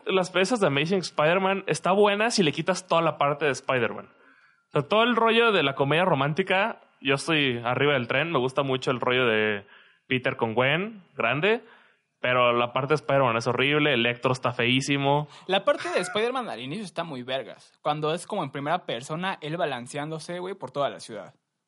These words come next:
Speaker 1: Eh, no sé. Y luego las de Sam Raimi, las primeras tres tampoco son tan buenas si las ves de regreso.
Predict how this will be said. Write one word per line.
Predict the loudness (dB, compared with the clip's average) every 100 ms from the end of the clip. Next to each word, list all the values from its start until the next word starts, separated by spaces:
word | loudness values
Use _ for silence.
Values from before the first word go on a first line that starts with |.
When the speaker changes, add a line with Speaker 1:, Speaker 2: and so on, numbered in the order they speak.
| _ _ _ _ _ _ -20 -20 _ _
Speaker 1:
Eh, | 2 4 4 4 0 -8 _ _ _ _ _ _ _ -2
no | 0
sé. | 0 -2 -6 _ _ _
Y | -2 2
luego | 4
las | 4 2
de | 2
Sam | 0 2
Raimi, | 2 2 2 2
las | 4 2 0 -2
primeras | 0 2 0 0
tres | 0 0
tampoco | 0 -2 -2 -2
son | -2 -2
tan | 0
buenas | 0 0 0 0
si | 0
las | 0
ves | 0 0
de |
regreso. | -2 -2 -2 -4